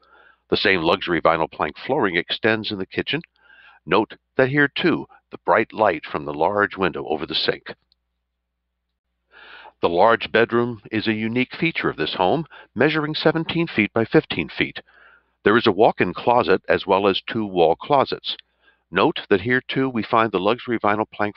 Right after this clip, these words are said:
flooring and the huge amount of light that comes in from a very large window. The bathroom has been completely renovated with new luxury vinyl plank flooring, new vanity and sink,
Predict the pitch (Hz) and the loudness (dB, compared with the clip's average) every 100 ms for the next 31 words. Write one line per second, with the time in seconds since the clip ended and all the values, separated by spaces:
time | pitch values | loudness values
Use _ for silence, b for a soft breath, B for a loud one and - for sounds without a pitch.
0 | - 104 98 98 95 B B B B 98 | -2 0 2 0 -6 B B B B -2
1 | 95 175 170 135 107 98 92 92 92 - | -2 0 -2 0 0 0 2 2 0 -2
2 | - 104 98 92 87 - 90 85 87 85 | -8 -6 -4 -4 -6 -6 -6 0 2 2
3 | 85 - 80 80 - - 67 60 - _ | 2 0 2 2 0 -12 -12 -12 -14 _
4 | _ _ _ _ _ _ _ _ _ _ | _ _ _ _ _ _ _ _ _ _
5 | - B B B B B B 123 - 147 | -18 B B B B B B 0 2 2
6 | 156 147 156 143 147 156 143 - 135 - | 2 0 -2 0 2 2 2 -2 -4 -4
7 | 151 135 104 98 101 95 90 98 98 - | -2 -2 -2 0 0 2 2 2 -2 -8
8 | - - 98 120 117 90 107 107 107 95 | -12 -6 -4 -4 -6 -2 -2 -2 -4 0
9 | 95 92 - 98 90 - 101 101 117 117 | 0 0 -4 -4 -4 -4 0 0 0 -6
10 | B B B B - 87 104 90 95 87 | B B B B -4 2 2 2 2 0
11 | 87 82 73 - - 143 - | 0 0 0 -2 -2 -2 -6